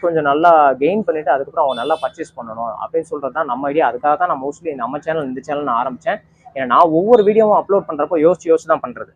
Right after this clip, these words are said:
இப்ப நான் அங்க போய் வாங்கவே இல்ல, நான் அது நல்லா இருக்க மாதிரி இருக்கு, சூப்பரா இருக்கு அப்படின்னு சொல்றேன்னா, அந்த வீடியோ போட மாட்டேன். நான் என் கடைக்கு வாங்கிட்டேன், அது நல்லா இருக்கு, அதோட ரிவ்யூ இது, அதோட positives and negatives, எந்த அளவுக்கு கிளாத் இருக்கு அப்படின்னு சொல்லிட்டு, அது எனக்கு சாட்டிஸ்ஃபை இருந்தா மட்டும்தான் அந்த வீடியோ அப்லோட் பண்றேன்.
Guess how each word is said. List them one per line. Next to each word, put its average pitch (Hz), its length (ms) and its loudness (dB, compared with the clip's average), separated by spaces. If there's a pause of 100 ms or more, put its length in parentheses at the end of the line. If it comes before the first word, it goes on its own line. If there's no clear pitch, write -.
(320)
இப்ப - 160 -8
நான் 131 100 4
அங்க 143 120 -2
போய் 220 140 6
வாங்கவே 208 480 4
இல்ல, 165 360 2 (360)
நான் 135 140 2
அது 143 100 4
நல்லா 165 240 4
இருக்க 185 160 2
மாதிரி 185 240 2
இருக்கு, 160 280 -2
சூப்பரா 180 160 4
இருக்கு 147 200 4
அப்படின்னு 170 240 0
சொல்றேன்னா, 160 280 0
அந்த 139 160 -2
வீடியோ 147 240 2
போட 139 140 2
மாட்டேன். 117 240 -6
நான் 135 200 0
என் 147 140 -2
கடைக்கு 156 360 2
வாங்கிட்டேன், 165 400 2
அது 117 160 -8
நல்லா 131 260 2
இருக்கு, 160 340 0
அதோட 123 280 -4
ரிவ்யூ 151 480 0
இது, 147 240 2 (640)
அதோட 180 160 0 (120)
positives 202 460 4
and 147 120 -2
negatives, 139 340 -2 (220)
எந்த 175 240 0
அளவுக்கு 165 300 6
கிளாத் 135 580 4
இருக்கு 127 200 -2
அப்படின்னு 127 200 -8
சொல்லிட்டு, 143 260 -2
அது 120 200 -4
எனக்கு 120 340 -4
சாட்டிஸ்ஃபை 156 380 0
இருந்தா 156 300 -2
மட்டும்தான் 156 340 -2
அந்த 135 100 -8
வீடியோ 135 220 -2
அப்லோட் 143 300 -4
பண்றேன். 127 280 -8